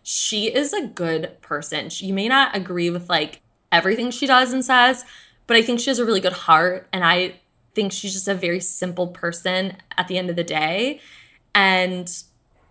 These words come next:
she was like, "This is the father of my children. Like, I'm gonna support him no matter what." And then,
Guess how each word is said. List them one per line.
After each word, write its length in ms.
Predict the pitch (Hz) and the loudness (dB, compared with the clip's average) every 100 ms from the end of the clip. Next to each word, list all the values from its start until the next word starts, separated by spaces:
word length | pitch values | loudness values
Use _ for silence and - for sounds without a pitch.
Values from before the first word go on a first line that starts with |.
| - | -16
she 220 | - - | -10 -2
was 200 | 240 240 | 0 0
like, 280 | 247 233 233 | 0 -2 -2
"This 180 | 214 214 | -6 -6
is 160 | 226 - - | -8 -12 -6
the 140 | 262 | -6
father 320 | 233 185 185 | 2 4 4
of 80 | 220 | 2
my 100 | 269 | -4
children. 400 | 269 359 339 214 | -4 -8 -4 -2
Like, 220 | 180 175 - | -2 -2 2
I'm 160 | 180 | 2
gonna 160 | 190 214 | 2 -4
support 400 | - - 180 185 | -4 -4 -4 -2
him 120 | 202 | -4
no 100 | 190 | -4
matter 220 | 175 156 160 | -2 -4 -2
what." 460 | 170 190 370 - - | 0 0 0 -4 -2
And 180 | 180 | 0
then, 500 | 175 185 320 339 302 | 2 2 2 0 -4